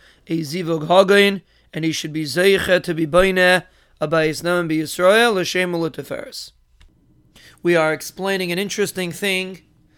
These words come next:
that we get amazed, we get impressed by strength.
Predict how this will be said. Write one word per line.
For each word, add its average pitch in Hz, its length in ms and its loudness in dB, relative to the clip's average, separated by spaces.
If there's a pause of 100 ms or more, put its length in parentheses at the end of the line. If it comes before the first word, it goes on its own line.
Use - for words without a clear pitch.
(200)
that 165 180 0
we 170 100 -4
get 196 320 0
amazed, 180 800 0 (380)
we 170 100 -4
get 180 200 0
impressed 208 680 0
by 170 140 -2
strength. - 640 -10